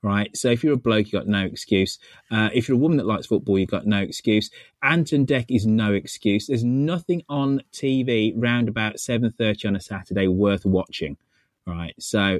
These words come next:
Game of Thrones is on, on a Sunday. You'll be back home, wherever you, wherever you live in the U K.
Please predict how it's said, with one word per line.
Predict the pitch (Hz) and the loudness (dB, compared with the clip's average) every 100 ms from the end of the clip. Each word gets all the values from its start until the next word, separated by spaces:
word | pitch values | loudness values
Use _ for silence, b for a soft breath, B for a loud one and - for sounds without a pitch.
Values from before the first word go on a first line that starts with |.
| - | 0
Game | 131 139 | 0 2
of | 113 | 2
Thrones | 120 110 | 2 2
is | 95 | 0
on, | 87 | -2
on | 87 | -4
a | |
Sunday. | - 98 90 85 78 87 B B | -4 -2 -2 -2 -6 -12 B B
You'll | 120 | 0
be | 110 | 2
back | 104 - 196 202 | 0 0 0 0
home, | - 190 143 117 | -4 -2 0 0
wherever | 139 208 277 | 0 0 0
you, | 277 269 | 0 -2
wherever | 202 240 - 262 277 | -2 -4 -4 -4 0
you | 254 240 | 0 0
live | 226 202 147 | 0 0 0
in | |
the | 127 | 0
U | 127 127 | 0 -2
K. | - 110 87 | -4 -8 -8